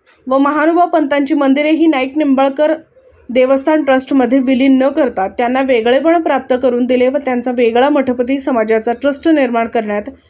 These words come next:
राजेसाहेबांचा सिंहाचा वाटा आहे. नाईक निंबाळकर घराण्यात आबासाहेब व बाबासाहेब नावाचे धनी होते. त्यांचेच कारकिर्दीत, त्यांचे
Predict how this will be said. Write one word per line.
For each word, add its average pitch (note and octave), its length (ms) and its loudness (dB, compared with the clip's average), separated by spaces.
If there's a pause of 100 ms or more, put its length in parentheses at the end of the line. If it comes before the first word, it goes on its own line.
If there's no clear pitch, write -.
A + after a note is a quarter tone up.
(280)
राजेसाहेबांचा C4+ 800 0
सिंहाचा D4 480 0
वाटा A3 240 -2
आहे. F#3+ 240 -8 (960)
नाईक D4+ 320 0
निंबाळकर D#4+ 560 2
घराण्यात C4 440 0
आबासाहेब C#4 560 0
व D#4+ 80 2
बाबासाहेब C#4 540 0
नावाचे A#3+ 380 0
धनी B3 260 0
होते. G3+ 300 -8 (540)
त्यांचेच D4+ 420 0
कारकिर्दीत, D#4+ 560 2
त्यांचे C#4+ 420 2